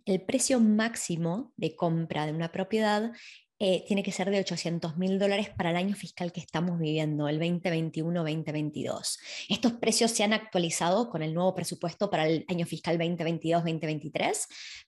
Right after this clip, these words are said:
pero hablando de concretamente lo que estamos viendo ahora. Entonces, si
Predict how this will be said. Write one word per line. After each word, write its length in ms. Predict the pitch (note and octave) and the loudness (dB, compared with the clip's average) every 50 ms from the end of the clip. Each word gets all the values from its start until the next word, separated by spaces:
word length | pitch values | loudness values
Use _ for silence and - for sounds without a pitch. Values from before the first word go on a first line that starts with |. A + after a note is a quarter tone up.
| _ | _
pero 420 | - F#3 F3+ F3+ F3 - - - - | 0 2 4 4 2 2 -2 -6 -6
hablando 480 | - G3 F#3+ F#3 F#3 F#3 G3+ G#3 A3 G#3+ | -2 0 2 2 2 2 2 2 2 2
de 80 | G3 F#3 | 2 0
concretamente 640 | - F3 D#3+ - F3 E3+ F3 E3+ E3+ F3 E3+ F#3+ | -2 -4 -4 -4 -4 -4 -2 -4 -2 -4 -4 -4
lo 100 | F3 D#3+ | -6 -6
que 60 | - | -6
estamos 260 | D3+ - E3 E3+ E3 | -8 -6 -4 -4 -2
viendo 300 | D#3 D#3 D#3 D3+ D3+ D3+ | -2 -2 -2 -2 -2 -2
ahora. 180 | C#3+ D3 D3 - | 0 -2 -2 -2
Entonces, 480 | C#3+ D3+ - E3+ D#3+ F3 E3+ E3+ E3+ - - - - - - - | -4 -4 -4 -2 0 0 0 0 -2 -6 -10 -16 -18 -16 -12 -6
si 340 | - - G3 F#3+ F3+ F3+ | 0 2 4 4 4 4